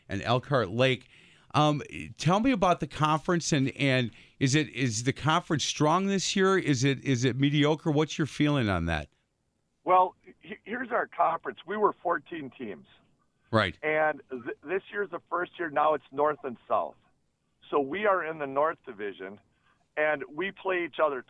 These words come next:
Speaker 2: twice. And then the South Division is teams like Sheboygan Lutheran, Oostburg, Kohler,
Speaker 1: Oof.
Speaker 2: uh, to name, to name a few. And so then there'll be two conference championship champions, one in the North and one in the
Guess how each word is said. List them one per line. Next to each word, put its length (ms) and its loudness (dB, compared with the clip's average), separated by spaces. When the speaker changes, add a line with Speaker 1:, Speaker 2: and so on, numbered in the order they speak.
Speaker 2:
twice. 380 -2
And 140 -4
then 140 0
the 100 -4
South 300 4
Division 540 -8
is 240 -6
teams 240 -10
like 220 -2
Sheboygan 420 -6
Lutheran, 500 -4
Oostburg, 540 -4
Kohler, 520 2
Speaker 1:
Oof. 240 -2
Speaker 2:
uh, 160 2
to 80 -6
name, 240 -2
to 80 -12
name 240 -6
a 60 -8
few. 320 -4
And 200 0
so 160 -2
then 140 0
there'll 160 0
be 180 -6
two 80 -10
conference 520 0
championship 520 -6
champions, 460 -4
one 220 2
in 80 -6
the 100 -6
North 320 -2
and 140 -8
one 160 -6
in 100 -8
the 80 -14